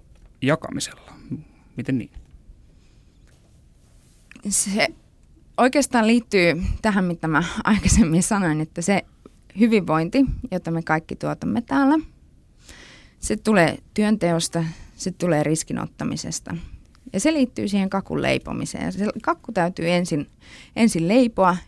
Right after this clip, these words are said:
Speaker 2: ennen kuin sitä voidaan jakaa. Ja sitä, jos köyhyyttä yritetään eliminoida vain sillä, että otetaan vaurautta sieltä, mistä se syntyy, niin kaikkien hyvinvointi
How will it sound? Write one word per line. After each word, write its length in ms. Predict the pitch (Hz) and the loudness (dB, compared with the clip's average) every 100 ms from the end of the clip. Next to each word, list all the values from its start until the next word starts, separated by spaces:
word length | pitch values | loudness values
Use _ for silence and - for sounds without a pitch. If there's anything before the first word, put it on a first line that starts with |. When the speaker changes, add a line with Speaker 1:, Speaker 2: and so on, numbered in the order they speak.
| - | -8
Speaker 2:
ennen 280 | - 165 143 | -2 0 -2
kuin 100 | 143 | -4
sitä 260 | 156 - 143 | -6 -6 -4
voidaan 400 | 127 127 85 69 | -4 -4 -6 -8
jakaa. 400 | 60 - - - - - - - _ - - - - - - - | -12 -12 -12 -12 -12 -16 -20 -20 _ -20 -20 -20 -20 -20 -20 -8
Ja 100 | 151 | -2
sitä, 340 | 165 190 185 - - - - - - - _ _ - | -2 2 2 0 -6 -20 -20 -20 -20 -20 _ _ -2
jos 440 | 160 190 - - - _ - _ - | 0 0 -2 -6 -10 _ -20 _ 0
köyhyyttä 720 | 262 311 285 226 214 - 190 175 - | 4 6 6 4 0 0 0 0 -4
yritetään 640 | 202 185 175 170 156 156 - | 0 0 0 0 2 2 2
eliminoida 640 | 185 180 175 160 147 135 156 160 | 2 4 2 2 2 0 -2 0
vain 200 | 170 160 | 0 0
sillä, 400 | 214 180 147 143 185 - | 0 2 2 0 -2 -6
että 220 | 156 - | -6 -4
otetaan 560 | - 160 151 143 135 147 - - - - - - 165 | -4 -4 -2 0 0 -4 -14 -20 -10 -10 -10 -4 4
vaurautta 520 | 160 156 135 147 143 | 6 6 0 -2 -2
sieltä, 280 | 170 151 135 | 0 0 -2
mistä 300 | 135 - 147 | -4 -6 -8
se 100 | 139 | -2
syntyy, 580 | 156 143 - 131 143 - - - - | -2 -2 -2 -4 -4 -6 -18 -20 -12
niin 140 | 165 165 | -6 0
kaikkien 640 | 214 180 - 151 131 156 - - | 2 2 -2 -6 -4 -6 -4 0
hyvinvointi 640 | 143 127 - 127 131 - | 2 0 -2 -8 -8 -10